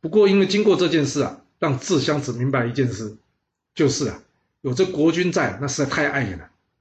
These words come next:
因为搞不好哪天啊，只要他一个不注意啊，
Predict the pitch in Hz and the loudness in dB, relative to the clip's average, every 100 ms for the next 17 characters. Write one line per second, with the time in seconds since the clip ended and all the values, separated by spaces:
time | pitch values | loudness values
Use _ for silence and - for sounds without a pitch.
0 | _ _ 208 220 147 165 180 131 120 156 | _ _ 0 2 2 2 2 0 0 -2
1 | 120 - - 160 170 190 - 147 170 170 | -2 -6 -4 -2 0 0 0 -2 -2 0
2 | 135 - | 0 -4